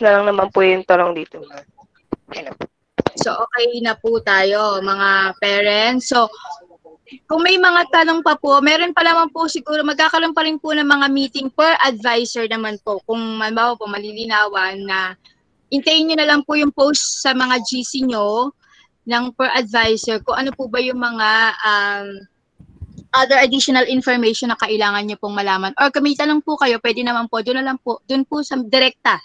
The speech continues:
Speaker 2: sa group chat ng mga parents, ng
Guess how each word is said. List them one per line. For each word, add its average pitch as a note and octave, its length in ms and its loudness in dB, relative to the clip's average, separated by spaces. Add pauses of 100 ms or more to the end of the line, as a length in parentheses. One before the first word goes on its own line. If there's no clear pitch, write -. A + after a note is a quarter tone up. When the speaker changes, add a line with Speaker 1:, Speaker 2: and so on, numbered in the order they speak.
(360)
Speaker 2:
sa A3+ 160 0 (560)
group C#4+ 160 -4 (540)
chat B3 320 -2
ng A3+ 400 -2
mga G#3+ 240 -2
parents, B3+ 800 -2
ng G#3 240 -6